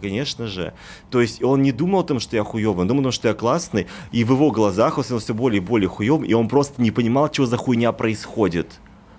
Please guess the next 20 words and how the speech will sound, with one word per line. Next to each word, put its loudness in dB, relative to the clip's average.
Он 4
сходил 2
с -2
ума 4
от -4
того, 2
что -2
месяц 2
я 4
его 4
вымораживал, 2
просто 0
был -2
таким, -2
типа: -6
"Привет, 2
как 2
дела?" 4
"Да, 2
нормально". 0